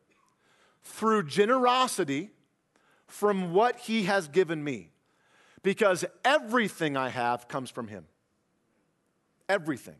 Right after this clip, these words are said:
It all belongs to him. It's not mine. I'm a manager of what he gave me. So what's my plan?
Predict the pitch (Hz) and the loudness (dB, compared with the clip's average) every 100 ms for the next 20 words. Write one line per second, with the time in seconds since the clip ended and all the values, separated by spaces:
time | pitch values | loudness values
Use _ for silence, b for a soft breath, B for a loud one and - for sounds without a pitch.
0 | _ 165 160 208 196 196 214 254 - 110 | _ -2 2 2 2 2 2 0 -6 -14
1 | 98 85 - 208 160 165 214 110 82 _ | -14 -12 -4 -4 -2 -4 -4 -8 -14 _
2 | _ _ _ _ _ _ - 160 156 170 | _ _ _ _ _ _ -6 -4 -4 -2
3 | 190 233 233 160 143 147 156 147 135 139 | 0 0 -2 -4 -2 -2 -2 -4 -2 -2
4 | 151 143 196 208 127 - 151 175 - 160 | -4 -2 0 0 -4 -6 -2 -2 -2 -6
5 | 151 - 240 107 | -6 -6 -6 -8